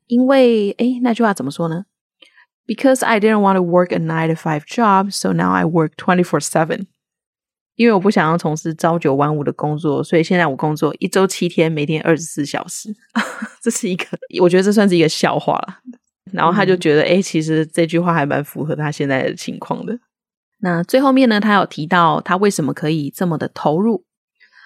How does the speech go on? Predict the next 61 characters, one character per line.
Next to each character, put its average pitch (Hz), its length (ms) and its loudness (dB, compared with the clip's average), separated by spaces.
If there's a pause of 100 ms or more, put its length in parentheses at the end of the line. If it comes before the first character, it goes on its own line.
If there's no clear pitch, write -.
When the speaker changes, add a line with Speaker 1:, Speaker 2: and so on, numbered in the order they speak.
(440)
Speaker 1:
“I 208 180 2
don't 302 200 2
work 247 200 4
twenty-four 175 440 -2
seven, 160 580 -2
but 165 160 0
yeah, 156 380 2
I 170 120 0
definitely 175 600 -2
work 165 380 2
more 170 180 0
than 156 140 -2
forty 185 380 -2
hours 165 440 2
a 156 40 2
week, 160 380 -4 (260)
but - 120 -4
it's 311 200 0
something 220 360 2
I 175 60 2
like 160 260 0
doing, 147 420 -2
so - 380 -4
it 143 140 -4
doesn't 151 200 -2
really 139 260 -2
matter.” 101 400 -6 (880)
虽 - 180 2
然 262 140 4
我 180 60 4
不 170 120 -2
是 214 160 0
真 190 260 0
的 180 140 2
每 147 160 -2
天 160 160 -6
工 156 180 -6
作 - 200 -6
二 214 120 0
十 160 140 -6
四 175 240 -2
个 156 100 2
小 - 240 -4
时， - 320 -12
但 214 160 2
是 214 180 -2
呢， 180 220 2
我 - 140 -4
确 - 260 0
实 165 320 -2
每 147 160 -4
周 147 140 0
工 147 160 -4
作 151 100 -2
超 147 160 -8
过 156 140 -4
四 - 380 -4
十 - 200 -6
个 - 120 -2
小 - 200 -4
时， - 200 -12